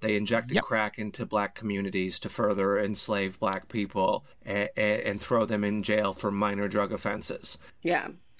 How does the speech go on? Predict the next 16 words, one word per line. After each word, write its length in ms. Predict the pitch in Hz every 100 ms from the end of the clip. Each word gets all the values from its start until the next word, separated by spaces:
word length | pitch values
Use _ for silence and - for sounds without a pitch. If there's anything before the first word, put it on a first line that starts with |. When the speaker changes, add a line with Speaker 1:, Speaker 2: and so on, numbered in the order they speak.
| -
Speaker 3:
I 120 | 220
mean, 240 | 247 226
one 180 | 208 233
of 80 | 247
the, 240 | 214 170 - - -
I 120 | 202
met 200 | 220 240
this 220 | 208 -
really 400 | 160 165 202 202 214
cool 260 | - 185
researcher. 640 | 160 165 165 185 175 170 143
I 80 | 147
was 180 | 147
doing 240 | - 185 180
shows 400 | 160 170 165 160
in 300 | 151 143